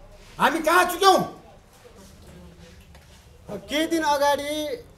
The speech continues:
Speaker 2: भारतीय विदेश मन्त्री एस जयशङ्कर नेपाल भ्रमणमा आउनुभएको थियो, दुई दिने भ्रमणमा। त्यस पछाडि केही सम्झौताहरू, चार बुँदे सम्झौताहरू भए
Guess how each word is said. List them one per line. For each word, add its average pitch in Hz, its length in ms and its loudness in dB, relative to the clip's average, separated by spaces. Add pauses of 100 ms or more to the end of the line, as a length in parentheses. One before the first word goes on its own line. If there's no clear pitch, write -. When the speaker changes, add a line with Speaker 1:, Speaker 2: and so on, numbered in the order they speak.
(140)
Speaker 2:
भारतीय 233 420 -4
विदेश 240 380 -4
मन्त्री 233 320 0 (400)
एस 214 180 -8
जयशङ्कर 208 600 -2
नेपाल 196 360 -4
भ्रमणमा 170 360 -6
आउनुभएको 170 360 -6
थियो, 156 140 -2
दुई 180 160 -8
दिने 180 200 -4
भ्रमणमा। 156 440 -6 (1300)
त्यस 285 220 0
पछाडि 262 640 -2 (160)
केही 269 220 -2
सम्झौताहरू, 220 600 0
चार 208 300 -2
बुँदे 208 220 -4
सम्झौताहरू 190 580 -4
भए 160 480 -6